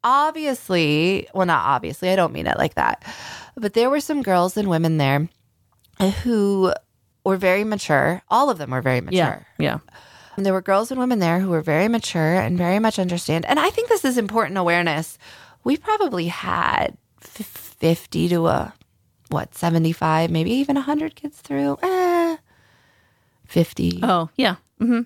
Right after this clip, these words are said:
Speaker 1: We could get those numbers, but I don't know what they are. So that was awareness for every, even if they weren't thinking about it.
Speaker 2: Right.
Speaker 1: And they were all just, like, getting in assembly lines and going.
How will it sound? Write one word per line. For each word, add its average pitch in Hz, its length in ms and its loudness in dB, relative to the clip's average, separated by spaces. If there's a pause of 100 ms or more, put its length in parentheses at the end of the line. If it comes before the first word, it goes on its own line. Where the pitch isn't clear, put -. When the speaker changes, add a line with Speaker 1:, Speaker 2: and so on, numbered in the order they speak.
(320)
Speaker 1:
We 220 140 4
could 175 220 0
get 151 140 0
those 165 140 2
numbers, 165 360 0
but - 100 -2
I - 20 2
don't 170 100 2
know - 60 0
what 175 100 0
they - 100 0
are. - 160 0 (840)
So 254 120 -6
that 311 80 4
was 339 120 2
awareness 208 460 0
for 190 120 2
every, 196 380 2
even 220 420 0
if 233 100 -2
they 196 100 2
weren't 175 200 0
thinking 143 320 -2
about - 240 2
it. - 240 0
Speaker 2:
Right. 143 240 0 (340)
Speaker 1:
And 208 80 -2
they 208 60 4
were 214 80 2
all 233 120 4
just, - 180 -10
like, 175 160 -6
getting 196 240 4
in 180 100 2
assembly 170 460 2
lines 147 300 -2
and 139 120 -2
going. 92 480 -2